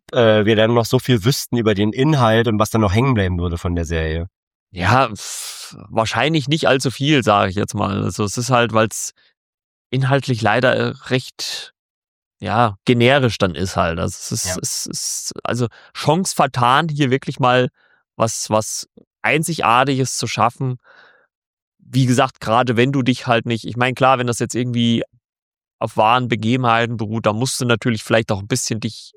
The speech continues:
Speaker 2: nah an der, an der Wahrheit halten, aber es ging ja letzten Endes, hätten die sich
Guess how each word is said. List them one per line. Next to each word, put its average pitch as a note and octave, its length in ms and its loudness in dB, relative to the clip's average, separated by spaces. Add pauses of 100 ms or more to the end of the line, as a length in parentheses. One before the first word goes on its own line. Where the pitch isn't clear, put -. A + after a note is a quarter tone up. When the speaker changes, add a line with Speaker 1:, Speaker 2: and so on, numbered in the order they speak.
Speaker 2:
nah A#2+ 380 2
an A2 100 -2
der, G#2+ 200 2
an G#2+ 100 -6
der G#2 140 -2
Wahrheit A2 360 2
halten, G#2+ 320 0
aber G#2 200 2 (460)
es - 160 -12
ging C#3 160 0
ja C3 100 4
letzten B2 360 0
Endes, A#2+ 480 -2 (260)
hätten C3+ 280 0
die B2 160 2
sich A#2+ 260 -2